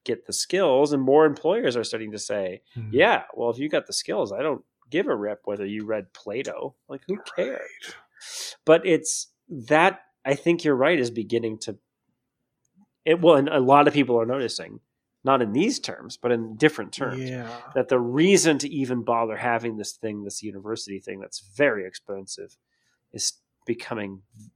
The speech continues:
Speaker 1: decreasingly <laughs> obvious.
Speaker 2: So what do you think about, yeah, that, that throws into stark relief the attempt of universities like my own university, and I do this myself as well,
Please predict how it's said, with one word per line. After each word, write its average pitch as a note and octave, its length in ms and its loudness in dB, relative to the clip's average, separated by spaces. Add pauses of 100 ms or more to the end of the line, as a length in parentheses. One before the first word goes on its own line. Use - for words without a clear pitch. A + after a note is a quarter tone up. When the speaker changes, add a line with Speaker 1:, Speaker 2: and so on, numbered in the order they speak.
(120)
Speaker 1:
decreasingly A2 800 -6
<laughs> - 40 -16
obvious. - 720 -16 (1000)
Speaker 2:
So - 140 -2
what F3 100 8
do A3+ 60 6
you A3+ 80 4
think F#3+ 260 2
about, C#3 440 4
yeah, C#3 340 4
that, D#3+ 280 2
that D#3 220 4
throws E3+ 360 2
into A#2+ 320 0
stark - 680 4
relief C3 760 -2 (600)
the D3 160 6
attempt D#3 540 2
of C3 120 0
universities B2 720 -2
like G#2+ 200 -8
my A2 160 -6
own A#2+ 140 -2
university, A#2+ 540 -4
and G#2 100 -10
I G#2 100 -12
do A2 140 -6
this A2+ 200 -8
myself A2+ 440 -8
as A2+ 140 -6
well, A2+ 360 -4